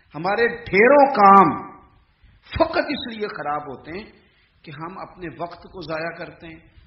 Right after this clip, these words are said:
हम अपनी जिम्मेदारियों का एहसास नहीं करते, बुरी तरह हमने अपने वक्त को उलझा लिया है। जन्नत अल्लाह के फजल का मकाम है।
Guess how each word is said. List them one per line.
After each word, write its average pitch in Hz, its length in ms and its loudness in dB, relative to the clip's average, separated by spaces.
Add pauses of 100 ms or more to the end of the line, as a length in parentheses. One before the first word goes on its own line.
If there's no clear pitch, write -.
(280)
हम 170 140 -8
अपनी 180 360 -10
जिम्मेदारियों 156 760 -8
का 170 140 -10
एहसास 139 460 -10
नहीं 160 120 -10
करते, 156 640 -16 (200)
बुरी 285 460 0
तरह 233 160 -4
हमने 180 340 -6
अपने 170 260 -10
वक्त 165 380 -8
को 151 180 -16
उलझा 120 320 -12
लिया 131 260 -10
है। 117 200 -12 (500)
जन्नत 208 640 -12
अल्लाह 180 260 -12
के 190 220 -16
फजल 185 400 -14
का 170 160 -16
मकाम 123 440 -20
है। 110 220 -20